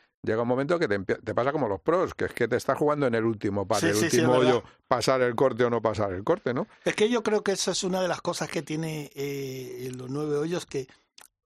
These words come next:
Speaker 2: es corto para algunos, pero cuando está ya en materia ya, ya dices, "A ver si me, me cae otro hoyito más porque estoy aquí que,
Speaker 1: Sí,
Speaker 2: que,
Speaker 1: mira,
Speaker 2: que
Speaker 1: y además,
Speaker 2: sí o que
Speaker 1: como,
Speaker 2: no".
Speaker 1: como decía, eh, el, el gerente este de Bellavista,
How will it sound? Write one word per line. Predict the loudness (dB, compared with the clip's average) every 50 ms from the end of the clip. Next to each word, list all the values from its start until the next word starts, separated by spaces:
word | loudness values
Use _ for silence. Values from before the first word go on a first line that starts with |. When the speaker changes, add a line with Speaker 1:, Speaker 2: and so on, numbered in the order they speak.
| _ -4
Speaker 2:
es | -4 -2 0 2
corto | 2 2 2 2 -2 -4 -4 -4 -4 _ _ _ _ _ _ _ _ _ _ _ _ _ _ _
para | 2 2 4 2
algunos, | 2 2 2 0 0 0
pero | 0 0 -2 0 0
cuando | 0 0 0 0 -2
está | 0 0 0 2
ya | 2 2 2
en | 4
materia | 4 2 2 4 2 2 4 4 2 2
ya, | 2 2 0 0 -2 -2
ya | 0 0 2 2
dices, | 2 2 2 0
"A | 0 0
ver | -2 -2
si | -2 -2 0
me, | 0 0 2 2 2
me | 2 0 0
cae | 2 2 4 4
otro | 2 4 2 2
hoyito | 2 2 2 2 2 2 4
más | 4 2 2 2
porque | 2 0 2 2 0
estoy | 0 0 0 0 0 0
aquí | 0 0 0 -2 0
que, | 2 4 4 4 4 4 2 2 0 0 -2 -2
Speaker 1:
Sí, | 0 2
Speaker 2:
que, | 2 4
Speaker 1:
mira, | 4 2 2 2
Speaker 2:
que | 2 2
Speaker 1:
y |
además, | 2 2 2 4 4
Speaker 2:
sí | 4
o | 4
que | 4 4
Speaker 1:
como, | 4 4 2
Speaker 2:
no". | 2
Speaker 1:
como | 0 0 0 2 0
decía, | 0 -2 -2 0 2 2 4 4 4 2 2 2 2 2 0 0 -2 -2 -2 -4 -6 -8 -10
eh, | -10 -8 -8 -8 -10 -12 -16 _ _ -12
el, | -10 -8 -6 -6 -6 -6 -6 -8 -8 -10 -12 -14 -16 _ _ _
el | -12 -10 -10 -10 -10 -12 -12
gerente | -8 -6 -4 -4 -4 -4 -6
este | -6 -4 -4 -4
de | -4
Bellavista, | -2 -2 -2 -2 -2 -2 -4 -6 -8 -10